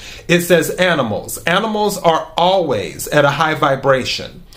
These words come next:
They are not concerned with life's details. So hold your cat or dog. Talk to your bird or guinea pig. Learn from them. If you don't have a pet,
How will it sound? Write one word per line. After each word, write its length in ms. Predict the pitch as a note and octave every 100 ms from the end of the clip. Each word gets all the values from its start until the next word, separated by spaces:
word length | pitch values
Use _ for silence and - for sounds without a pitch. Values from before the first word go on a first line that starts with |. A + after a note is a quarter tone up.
| - - -
They 260 | A#2+ E3
are 160 | D#3+ D#3+
not 300 | D#3+ F3 E3+
concerned 680 | F#3+ F3 F3 G#3+ F#3 A2 A#2
with 240 | B2 C#3
life's 480 | B2 C#3+ D3 C#3+ -
details. 1040 | - A#2 D#3+ E3+ - G#2 D#2+ - - - - -
So 220 | E3+ C#3+
hold 480 | C#3+ F3 F#3+ G3+ F#3
your 140 | F3+
cat 380 | - F#3 E3+ -
or 180 | D#3+ D3
dog. 500 | D#3 D#3 E2 D2 - - - -
Talk 340 | - E3+ F3 -
to 160 | G3+
your 200 | E3+ E3+
bird 440 | C#3 D3+ D3+ D3+ C#3+
or 200 | C#3 C#3
guinea 280 | D3 D#3+ A#2+
pig. 420 | - F2 A#1+ - - - A2+
Learn 380 | C3 E3+ F3
from 460 | F3 - F3 F3+ E3+
them. 420 | A2+ F#2+ - - - - -
If 240 | C#3+ C3+
you 160 | C#3 C#3+
don't 320 | C#3+ D3 -
have 320 | - G#3 F3+
a 60 | -
pet, 600 | - A2 G2 - -